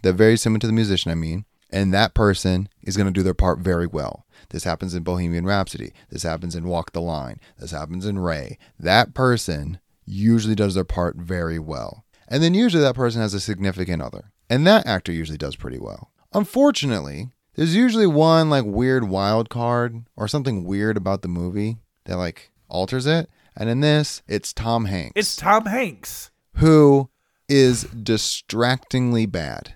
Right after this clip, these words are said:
Speaker 1: I don't
Speaker 2: Yeah.
Speaker 1: know if it's him. I don't know if it's the script. I don't know if it's the makeup. I don't know if it's all of it. I don't know if it's the voiceover. But he
Speaker 2: I think,
Speaker 1: ruins
Speaker 2: I'll
Speaker 1: the
Speaker 2: tell
Speaker 1: movie.
Speaker 2: you what it is. I think it's specifically the accent.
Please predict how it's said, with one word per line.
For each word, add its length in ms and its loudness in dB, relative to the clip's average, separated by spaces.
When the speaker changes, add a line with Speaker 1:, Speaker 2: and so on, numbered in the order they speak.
Speaker 1:
I 40 -12
don't 60 -8
Speaker 2:
Yeah. 200 4
Speaker 1:
know 80 0
if 100 -6
it's 180 -6
him. 320 0
I 80 -4
don't 160 2
know 100 2
if 100 -8
it's 160 -4
the 120 -4
script. 500 -6
I 120 -2
don't 160 2
know 140 0
if 140 -6
it's 280 -8
the 120 -2
makeup. 600 0
I 180 2
don't 200 2
know 400 2
if 140 -4
it's 140 -2
all 240 2
of 80 -8
it. 140 -12
I 80 -6
don't 140 0
know 120 0
if 100 -2
it's 140 -4
the 140 -4
voiceover. 840 -4
But 140 2
he 60 6
Speaker 2:
I 120 8
think, 280 2
Speaker 1:
ruins 220 10
Speaker 2:
I'll 120 10
Speaker 1:
the 120 -2
Speaker 2:
tell 40 6
Speaker 1:
movie. 120 6
Speaker 2:
you 100 6
what 140 2
it 80 -4
is. 540 -4
I 340 8
think 400 -6
it's 200 -6
specifically 1120 -2
the 220 -4
accent. 840 -4